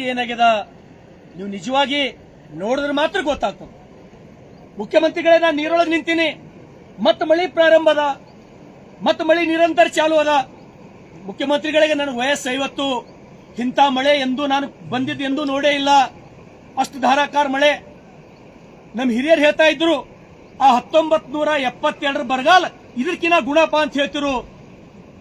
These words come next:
ಅಂತ ಹಸಿ ಬರಗಾಲ, ನಮ್ಮ ಭಾಗ ಹಸಿ ಬರಗಾಲಕ್ಕೆ ಒಳಗಾಗಿದ್ದಾರೆ.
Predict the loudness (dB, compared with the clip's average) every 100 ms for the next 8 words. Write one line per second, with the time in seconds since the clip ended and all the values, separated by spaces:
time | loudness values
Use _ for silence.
0 | -20 -20 -10 -6 0 2 2 0 0 2
1 | 2 2 2 4 2 0 -12 -20 -20 -20
2 | -6 -4 -2 0 0 2 0 0 -6 -20
3 | -14 -8 -2 0 0 -2 -6 -6 -6 -4
4 | -6 -2 0 0